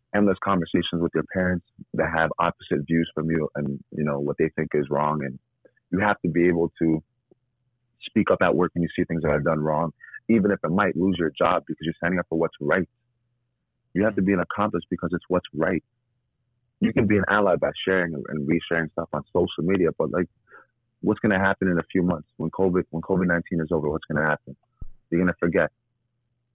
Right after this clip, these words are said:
You're gonna forget. You're gonna forget that your, your work doesn't hire as many black people as they promised that they would before. You're gonna see that, you know,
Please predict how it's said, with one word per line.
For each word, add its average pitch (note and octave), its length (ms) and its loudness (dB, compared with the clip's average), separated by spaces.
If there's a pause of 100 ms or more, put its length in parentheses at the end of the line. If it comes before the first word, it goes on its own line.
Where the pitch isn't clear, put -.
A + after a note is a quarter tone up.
(160)
You're D#2+ 100 4
gonna F2 220 2
forget. E2+ 300 2
You're D2+ 80 -2
gonna E2 180 -2
forget F2 280 2
that E2+ 100 4
your, E2 200 2
your D#2 140 0
work D#2 240 0
doesn't D2 240 -2
hire D2+ 300 2
as D2 100 -2
many D2 160 -4
black C#2 280 0
people - 280 -4
as C#2 220 -2
they D2+ 80 -2
promised D2 400 -4 (100)
that D2 140 0
they D2+ 80 0
would C#2+ 200 -2
before. D2+ 440 -6 (360)
You're E2 120 2
gonna D#2+ 180 0 (100)
see E2+ 120 2
that, D2 320 2
you D2+ 100 -4
know, C#2+ 180 -4